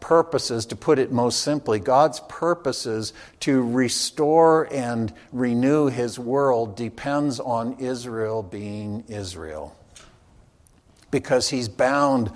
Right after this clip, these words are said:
all of those purposes up in the family of Abraham. "In you, all the families of the earth will be blessed." And the story shows very quickly that Israel is not going to be able to fulfill its identity and calling.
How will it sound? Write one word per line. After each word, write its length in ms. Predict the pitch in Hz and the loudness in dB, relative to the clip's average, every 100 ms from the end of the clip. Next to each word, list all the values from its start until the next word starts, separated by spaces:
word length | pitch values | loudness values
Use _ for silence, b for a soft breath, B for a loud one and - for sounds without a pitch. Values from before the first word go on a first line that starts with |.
| B B | B B
all 280 | - 123 147 | 4 8 8
of 120 | 143 | 6
those 260 | 117 120 110 | 2 2 0
purposes 720 | - 143 143 117 - 107 104 - | 0 0 0 -2 -4 -6 -6 -2
up 420 | 123 117 - - | 2 2 2 -6
in 300 | 120 107 104 B B B B _ _ | -6 -4 -4 B B B B _ _
the 80 | 113 | -6
family 540 | - 104 107 107 107 | -2 -2 0 -2 -2
of 120 | 101 | -2
Abraham. 640 | 110 104 87 82 82 73 90 | 0 -2 -4 -10 -12 -14 -10
"In 180 | 113 110 | -6 -2
you, 240 | 113 127 | 0 2
all 160 | 101 98 | 2 2
the 100 | 95 | 0
families 480 | - 95 95 95 113 | -6 -6 -6 -8 -10
of 140 | 92 | -12
the 140 | 95 | -8
earth 240 | 87 90 - | -6 -8 -8
will 100 | 101 | -10
be 140 | 101 | -10
blessed." 640 | 98 113 113 67 - - - _ _ _ _ B B B B B B B B - | -8 -4 -2 -4 -12 -20 -20 _ _ _ _ B B B B B B B B -2
And 160 | 123 | 2
the 60 | 127 | 2
story 480 | - - 175 185 151 | 2 4 6 8 6
shows 400 | - 160 165 135 | 6 6 6 4
very 260 | 156 135 | 2 0
quickly 440 | - 170 165 139 123 | 0 -4 -2 -2 0
that 220 | 127 127 | 0 0
Israel 600 | 139 165 147 131 120 131 | 0 0 -2 2 2 2
is 260 | 131 113 | -2 -4
not 300 | 117 147 151 | -4 -4 -4
going 240 | - 127 120 | -4 -4 -4
to 80 | 110 | -6
be 180 | 117 | -4
able 220 | 123 131 110 | -4 -4 -4
to 120 | 107 | -6
fulfill 540 | - 113 - 123 107 | -8 -10 -8 -6 -4
its 180 | 104 - | -6 -6
identity 560 | 104 92 101 95 92 95 | -10 -8 -10 -10 -12 -12
and 140 | 104 | -12
calling. 520 | - 131 113 85 67 | -10 -10 -10 -12 -16